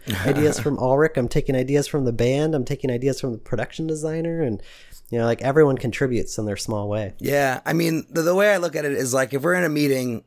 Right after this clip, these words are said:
Speaker 1: and, uh, you're giving your feedback, like, I always, like, make sure that you get your chance to, to talk and, like, that, like, everyone's asking questions of each other and that, like, all the information is being communicated. But then if, if you don't bring up something that I think is gonna be an issue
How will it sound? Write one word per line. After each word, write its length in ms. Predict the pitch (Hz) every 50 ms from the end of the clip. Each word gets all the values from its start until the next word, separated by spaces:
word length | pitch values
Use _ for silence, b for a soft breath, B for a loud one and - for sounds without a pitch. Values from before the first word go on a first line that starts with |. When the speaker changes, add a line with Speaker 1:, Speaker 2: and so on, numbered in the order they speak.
| _ -
Speaker 1:
and, 360 | 131 131 127 123 123 123 120
uh, 120 | 123 120
you're 240 | 117 113 123 156 160
giving 220 | 151 160 156 151
your 120 | 147 143 117
feedback, 560 | - 139 139 127 113 127 123 123 127 123 -
like, 320 | 127 123 123 113 110 - B B B B B B
I 140 | 143 156
always, 280 | 170 175 175 175 147 135
like, 300 | 156 147 139 - - -
make 220 | - 147 147 135
sure 240 | - - 147 147 139
that 120 | 131 123 -
you 140 | 143 147
get 120 | 139 143 -
your 120 | 131 139
chance 360 | 139 - 139 135 127 107 - -
to, 140 | - 127 104
to 200 | - - 127 117
talk 420 | - 123 131 135 135 131 123 -
and, 100 | 120 117
like, 260 | 110 104 101 95 - b b b b b _
that, 140 | 135 139 127
like, 140 | 123 117
everyone's 640 | - 147 151 160 151 147 139 139 139 135 - - - 127 127 _ _ _
asking 360 | - 143 139 135 - 147 143 139
questions 880 | - - 143 143 - - - 139 135 131 131 127 123 110 - - - -
of 160 | - 135 131 131
each 200 | 123 - - 135
other 300 | 135 131 131 127 127 120
and 120 | 120 120
that, 100 | 117 110
like, 220 | 113 113 110 - - -
all 140 | 143 147
the 80 | 139 139
information 400 | 139 123 123 131 131 120 - 127
is 80 | 117 107
being 220 | 113 127 120 110
communicated. 720 | - - 127 131 131 120 - 120 117 113 113 110 107 - b b b b b b
But 100 | b -
then 100 | 147 156
if, 180 | 156 139 - -
if 140 | 151 147 120
you 120 | 131 165 185
don't 280 | 196 190 170 - -
bring 220 | 139 147 156 160 156
up 100 | 151 -
something 320 | - 147 139 139 135 131
that 80 | 123 120
I 100 | 127 131
think 200 | - 143 143 135
is 120 | 135 113
gonna 140 | 131 131 127
be 120 | 123 120 113
an 80 | 110
issue 600 | 113 - 147 139 - - 123 117 113 110 110 107